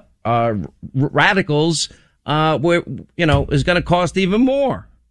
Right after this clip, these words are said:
What, are we all gonna pay six dollars a gallon? Sure, that's good. It'll force us to move forward. Look, if, if you got, I, I have a hard time understanding, why do liberals hate Elon Musk so much?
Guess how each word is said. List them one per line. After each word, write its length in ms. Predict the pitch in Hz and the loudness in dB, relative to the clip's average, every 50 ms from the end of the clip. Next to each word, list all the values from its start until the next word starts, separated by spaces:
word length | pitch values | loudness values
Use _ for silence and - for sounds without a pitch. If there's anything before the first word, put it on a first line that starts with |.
| _ _ _ _ _ _ _ - | _ _ _ _ _ _ _ -8
What, 100 | - 220 | -4 -2
are 40 | 180 | 0
we 200 | 165 156 139 123 | 0 0 2 2
all 180 | 113 147 175 | 2 2 0
gonna 180 | 175 190 185 156 | 0 -2 -4 -4
pay 280 | - 170 180 185 165 | -2 0 0 0 -2
six 320 | - - - - 196 143 - | -4 -6 -4 -4 -4 -2 -2
dollars 380 | - 185 196 196 190 190 151 | 0 0 2 2 2 0 0
a 60 | 180 160 | -2 -2
gallon? 420 | 175 185 196 202 202 208 196 170 | 0 0 0 0 2 2 2 0
Sure, 360 | - - - 233 240 226 208 | 0 0 2 2 2 2 0
that's 220 | 156 175 175 - - | 0 -4 -6 -6 -4
good. 240 | - 233 233 196 | -2 -2 0 0
It'll 180 | 202 180 180 165 | 0 0 0 -2
force 380 | - - 214 226 233 202 - 190 | -2 -2 -2 0 0 0 -2 -2
us 100 | 170 - | -2 0
to 100 | - 180 | 2 2
move 140 | 196 185 | 2 2
forward. 280 | - 240 240 226 165 143 | 2 2 2 2 2 0
Look, 200 | 226 226 - - - - - _ _ _ _ _ _ _ - | -2 -4 -4 -6 -12 -20 -20 _ _ _ _ _ _ _ -8
if, 500 | 180 180 196 190 - - - - 139 - - | -4 0 0 0 -2 -4 -10 -18 -16 -6 -2
if 160 | 208 190 - | -2 0 0
you 80 | 180 170 | -2 -4
got, 340 | - - - 262 285 262 196 - - | -2 0 2 2 2 2 -2 -6 -14
I, 220 | - - - 220 - - | -12 -10 -10 -8 -6 -4
I 160 | 170 220 320 | -2 0 0
have 140 | 339 330 226 | 0 0 0
a 80 | 185 127 | 0 0
hard 240 | 117 180 208 175 | 0 0 0 0
time 240 | - 180 196 180 175 | 2 2 2 2 2
understanding, 380 | 170 156 147 107 - 185 160 151 | 2 2 2 2 2 0 2 2
why 160 | 180 262 311 | 2 0 0
do 100 | 285 339 | -2 -2
liberals 500 | 226 202 180 190 151 180 165 139 - - | 0 0 0 0 0 0 0 -2 0 2
hate 220 | 151 170 170 - - 160 | 2 2 2 0 -2 -2
Elon 420 | 165 165 156 151 147 131 120 110 | -2 0 0 0 0 0 0 2
Musk 480 | 107 110 127 120 92 85 - - - - | 2 2 0 0 -2 -4 -8 -8 -8 -6
so 260 | - - 120 110 104 | -4 -2 -2 0 0
much? 420 | 90 85 - - - - - - | -2 -2 -4 -6 -8 -8 -8 -10